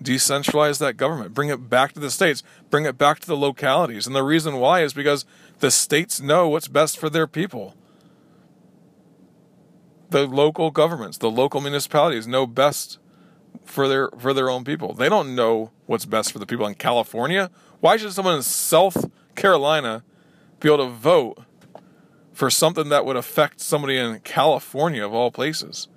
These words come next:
It's a completely different state. It's a completely different region of the world in that way. If you didn't have lines in the map, they deal with different problems than we do. They deal with earthquakes. They deal with the Pacific Ocean. They deal with trade with China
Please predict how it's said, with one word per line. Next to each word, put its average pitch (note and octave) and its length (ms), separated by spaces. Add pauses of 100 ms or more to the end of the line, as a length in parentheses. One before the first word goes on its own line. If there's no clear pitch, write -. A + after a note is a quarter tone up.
(240)
It's - 140
a - 40
completely G#3+ 440
different F#3 220
state. G3+ 180
It's D#3+ 80
a C#3 40
completely E3 300
different F3+ 220
region F3 260
of E3+ 100
the D3+ 80
world B2 440 (500)
in A2+ 140
that A2 240
way. G2+ 200
If G2+ 100
you D3+ 80
didn't D#3+ 180
have D3+ 300 (260)
lines D3 380
in F3 60
the D3+ 80
map, D3 380 (2000)
they C#3+ 220
deal F#3 260
with E3+ 140
different E3+ 320
problems E3+ 340
than F#3 140
we F#3 140
do. A#2+ 100
They A#2+ 120
deal E3 140
with D3+ 220
earthquakes. C#3+ 480
They B2+ 100
deal D3 220
with C#3+ 180
the B2+ 80
Pacific D3+ 480
Ocean. C#3+ 260
They B2 60
deal C#3 140
with A#2+ 100
trade C3+ 240
with C#3+ 160
China C3 460